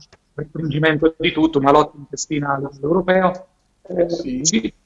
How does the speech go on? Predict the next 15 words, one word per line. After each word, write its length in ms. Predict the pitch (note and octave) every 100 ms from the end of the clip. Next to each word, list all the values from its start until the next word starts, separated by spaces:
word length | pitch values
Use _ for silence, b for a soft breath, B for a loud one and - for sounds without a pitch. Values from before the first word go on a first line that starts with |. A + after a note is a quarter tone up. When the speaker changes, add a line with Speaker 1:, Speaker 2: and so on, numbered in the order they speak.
| _
Speaker 1:
no, 240 | F#3+ F3+
erano 320 | F3+ F#3+ F3 F#3+
ambiti 600 | F3+ F3+ A#3 F3+ - C3+
le 280 | - - C#3+
corti 260 | - D#3+ D#3+
rinascimentali, 1000 | D3+ D3 - D3 C#3+ D3 C#3 C3+ C3+ C3+ _ _ _ _ _ _ _ _ _ _ _ _ _
perché 540 | - E3 - - E3 D#3+
loro 240 | E3+ E3
portavano 420 | D#3 D3+ D3+ D3+
conoscenze 680 | D3+ E3+ - D#3+ E3+ E3 C#3
che 380 | C#3 C#3 C3+ C3+ - _ -
non 160 | D3
potevano 400 | D3+ D3+ D#3+ D3+ C#3+
essere 380 | C#3 - C#3+ C#3+
date, 380 | C#3+ C#3+ -